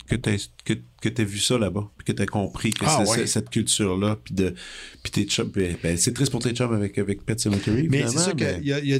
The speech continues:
Speaker 2: il y a une petite clique, tu sais, de Denis Villeneuve,
Speaker 1: Non,
Speaker 2: Jean-Marc
Speaker 1: non,
Speaker 2: Vallée
Speaker 1: attention.
Speaker 2: faisaient partie de ça.
Speaker 1: Ouais,
Speaker 2: De la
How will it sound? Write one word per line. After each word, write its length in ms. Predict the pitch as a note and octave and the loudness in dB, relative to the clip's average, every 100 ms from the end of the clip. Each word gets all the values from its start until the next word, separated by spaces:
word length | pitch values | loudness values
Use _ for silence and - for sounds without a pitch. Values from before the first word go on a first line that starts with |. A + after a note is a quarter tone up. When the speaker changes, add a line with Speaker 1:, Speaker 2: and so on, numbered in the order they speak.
| C3+ | 0
Speaker 2:
il 200 | C#3 D#3 | 2 4
y 20 | E3 | 4
a 40 | |
une 60 | C3 | 2
petite 260 | B2 E3+ | 0 -2
clique, 280 | - F3+ G3+ | 0 0 0
tu 160 | - E3 | -2 -2
sais, 40 | |
de 160 | B2 B2 | 0 0
Denis 400 | A#2+ C3+ C#3 C3+ | 2 2 4 2
Villeneuve, 680 | C3 B2+ C#3 C#3+ C#3 C#3 | 2 4 4 4 2 2
Speaker 1:
Non, 60 | B2 | 2
Speaker 2:
Jean-Marc 280 | B2 - B3 | 2 2 0
Speaker 1:
non, 60 | C#3+ | 0
Speaker 2:
Vallée 140 | C#3 | 0
Speaker 1:
attention. 220 | E3 F3 F#3+ | 2 2 2
Speaker 2:
faisaient 140 | F#3 | 0
partie 320 | F3 - - | -2 -4 -6
de 40 | D3 | -2
ça. 240 | C#3+ B2 - - - | -2 -2 -6 -6 0
Speaker 1:
Ouais, 100 | |
Speaker 2:
De 40 | |
la 40 | B2+ | 2